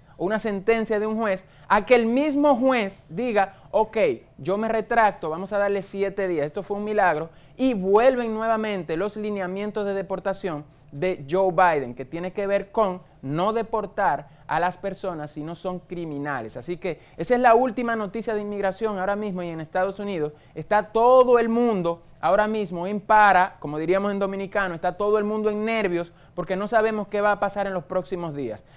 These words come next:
Para República Dominicana y Latinoamérica, hablar de este tema, de los lineamientos de deportación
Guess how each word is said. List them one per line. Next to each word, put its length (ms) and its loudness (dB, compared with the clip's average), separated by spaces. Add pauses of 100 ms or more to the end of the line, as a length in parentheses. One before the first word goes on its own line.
(240)
Para 160 8
República 440 2
Dominicana 600 4
y 40 0
Latinoamérica, 1040 -2 (240)
hablar 340 2
de 80 2
este 200 -2
tema, 280 -2
de 60 4
los 180 -4
lineamientos 840 -4
de 120 -2
deportación 840 -2